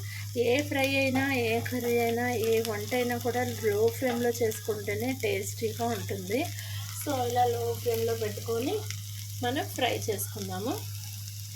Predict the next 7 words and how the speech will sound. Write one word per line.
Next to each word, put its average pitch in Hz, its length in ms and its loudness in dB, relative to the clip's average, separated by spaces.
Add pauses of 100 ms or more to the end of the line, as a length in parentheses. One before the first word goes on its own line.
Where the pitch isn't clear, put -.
(800)
చూసారా, 311 380 2
ఇలా 277 200 4
లో 240 360 4
ఫ్లేమ్‌లో 285 440 2
పెట్టుకుంటే 247 1000 2 (380)
అస్సలు 269 400 0
మాడదు. 226 600 2